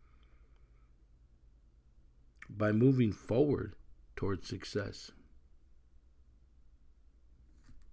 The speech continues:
What do you mean? What do you mean? This is Coach P, and I'm here to help you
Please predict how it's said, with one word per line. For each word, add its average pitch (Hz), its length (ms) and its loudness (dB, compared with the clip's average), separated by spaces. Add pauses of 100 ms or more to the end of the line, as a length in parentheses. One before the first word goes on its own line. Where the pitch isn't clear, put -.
(1080)
What 110 100 0
do 143 60 4
you 156 80 2
mean? 135 320 2 (1700)
What 110 140 0
do 147 80 6
you 160 120 2
mean? 113 320 0 (2250)
This 131 180 2
is 208 160 6
Coach - 380 -6
P, 90 220 -6 (760)
and 123 140 4
I'm 196 100 6
here 185 240 6
to 110 100 0
help 151 240 0
you 185 240 0